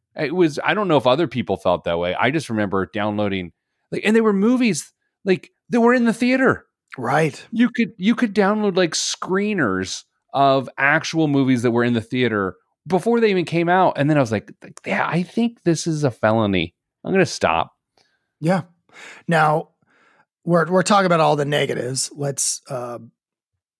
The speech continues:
Speaker 2: let, let's, let's talk about a, a few of the reasons <laughs> why it worked. Uh, it even worked more when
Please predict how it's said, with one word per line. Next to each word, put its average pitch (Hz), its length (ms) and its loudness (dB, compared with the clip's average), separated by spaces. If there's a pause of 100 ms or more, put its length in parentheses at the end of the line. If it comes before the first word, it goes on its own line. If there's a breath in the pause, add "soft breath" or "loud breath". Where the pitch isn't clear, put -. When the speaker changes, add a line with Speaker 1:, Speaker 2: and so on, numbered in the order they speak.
(140)
Speaker 2:
let, 151 200 -2
let's, - 300 -4
let's 165 260 0
talk 151 300 2
about 123 280 -2 (100)
a, 127 300 -4
a 131 100 -6
few 123 380 -6
of 123 300 -18
the 147 80 -4
reasons 175 400 2
<laughs> - 40 -10
why 135 160 0
it 127 100 -2
worked. 143 480 0
Uh, 120 360 -10 (840 soft breath)
it 190 140 4
even 214 280 4
worked 175 300 2
more 160 600 4
when 131 480 -4